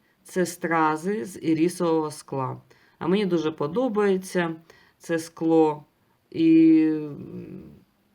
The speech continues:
зараз дуже мало прикрас, які можна знайти. І коли я побачила навіть цю якусь деталь, я вирішила її купити.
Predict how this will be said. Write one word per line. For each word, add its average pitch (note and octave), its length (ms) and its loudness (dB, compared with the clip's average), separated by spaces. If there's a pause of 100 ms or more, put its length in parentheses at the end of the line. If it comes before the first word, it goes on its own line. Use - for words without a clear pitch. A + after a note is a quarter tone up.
(760)
зараз E3 480 2
дуже E3 500 4 (760)
мало D3 760 4
прикрас, G#3+ 560 0
які G3 220 -2
можна F3+ 380 2
знайти. E3 760 0 (420)
І F3 460 4
коли E3+ 220 2
я E3 80 2
побачила D#3 600 0
навіть D3 380 -4
цю A3 400 -2 (300)
якусь F#3 320 2
деталь, D#3+ 560 0 (320)
я E3 160 0
вирішила D3+ 460 -2
її C#3+ 220 -2
купити. C#3+ 720 -4